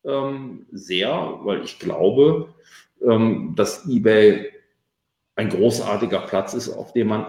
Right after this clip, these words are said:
auch seine Produkte verkaufen kann. Und auch das ist eine Erkenntnis, die ich gewonnen habe. Und die kann ich jetzt mal ein bisschen böse formulieren. Ähm, ich gehe davon aus, dass Amazon die Händler besser einschätzt.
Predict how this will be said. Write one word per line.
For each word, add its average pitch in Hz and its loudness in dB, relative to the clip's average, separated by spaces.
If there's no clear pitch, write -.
auch 143 2
seine 92 -6
Produkte 85 -8
verkaufen - -16
kann. - -20
Und - -12
auch - -12
das - -2
ist 113 -6
eine 151 4
Erkenntnis, 147 -4
die 147 -4
ich - -10
gewonnen 135 -2
habe. 139 0
Und 101 2
die 101 4
kann 104 2
ich - 0
jetzt 101 2
mal 98 4
ein 85 0
bisschen 85 -4
böse 107 4
formulieren. 143 2
Ähm, 117 4
ich - -4
gehe 120 6
davon 92 0
aus, 92 -4
dass - -4
Amazon 90 -6
die 131 2
Händler 90 -4
besser 92 -4
einschätzt. - -8